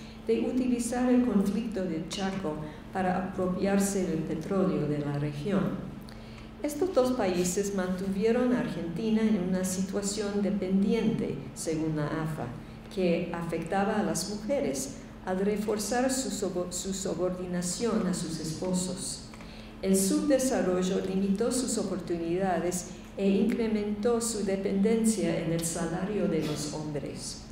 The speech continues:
El fascismo las hizo prisioneras en sus casas y las transformó en las madres de soldados. Puesto que el estatus de las mujeres solo sufriría un mayor deterioro bajo el fascismo,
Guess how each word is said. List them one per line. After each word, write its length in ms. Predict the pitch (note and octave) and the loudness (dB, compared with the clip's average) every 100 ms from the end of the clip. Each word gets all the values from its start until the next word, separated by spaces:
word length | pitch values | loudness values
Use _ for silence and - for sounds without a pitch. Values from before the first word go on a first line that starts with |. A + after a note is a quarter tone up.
| - - - - | -16 -16 -16 -8
El 100 | F#3+ | -4
fascismo 640 | F3+ G3+ G3 B3+ B3 B3+ A#3+ | -2 -2 -2 0 0 4 4
las 320 | A#3 - - - - F#3 | 4 0 -2 -4 -8 -4
hizo 340 | G#3+ A3 G3 G3+ | -2 0 0 -2
prisioneras 1040 | G3 F#3 - F#3 G3+ G3+ D3 A#2+ - - | -2 -2 -2 0 2 2 0 -2 -4 -6
en 160 | E3 D#3 | -8 -6
sus 220 | D#3+ D#3 | -6 -8
casas 720 | - G3 G3 - - - - - - - - | -4 -2 -2 -2 -6 -6 -8 -10 -14 -12 -4
y 80 | |
las 280 | G3+ G#3+ G#3+ | 0 0 2
transformó 680 | A#3 A3+ A3+ A#3 A3 A3 A3+ | 0 0 0 2 2 2 2
en 140 | G#3+ F#3+ | 2 0
las 260 | F#3+ F#3 | 0 -2
madres 560 | F#3+ G#3 G#3 G3+ G3+ - | -2 0 0 2 0 -2
de 80 | F3 | -4
soldados. 960 | - D#3+ D3+ C3 - - - - - - - - - - - | -4 -6 -6 -6 -6 -6 -6 -6 -8 -14 -16 -16 -16 -16 -6
Puesto 320 | D#4+ E4 F#4+ - | 0 0 0 0
que 140 | F#3 | 0
el 80 | F#3 | 2
estatus 600 | F#3 - G#3 G#3 A3+ - | 0 2 0 0 -4 -2
de 120 | F#3+ | -2
las 200 | F3 E3+ | -2 -4
mujeres 520 | F3 - F#3 F#3 G3 | -6 -2 0 2 2
solo 340 | - G3+ G#3 A3 | 2 2 4 4
sufriría 960 | - G3+ - F#3+ F3+ F3+ A3 D3+ B2+ - - - - F3+ | 2 -2 -2 4 6 6 6 4 2 -4 -8 -12 -10 -2
un 120 | F3 | 0
mayor 500 | E3+ E3+ F#3+ G3 G3 | 0 2 2 2 0
deterioro 920 | D#3+ - D#3+ - G3+ G3 F#3+ D3 C#3+ | -4 -4 -4 -2 2 6 8 6 4
bajo 320 | D3+ D#3 E3 | 2 0 0
el 100 | D#3 | 0
fascismo, 720 | D#3+ D#3 - B3+ A3+ - - | -2 -4 -4 -2 -2 -2 -4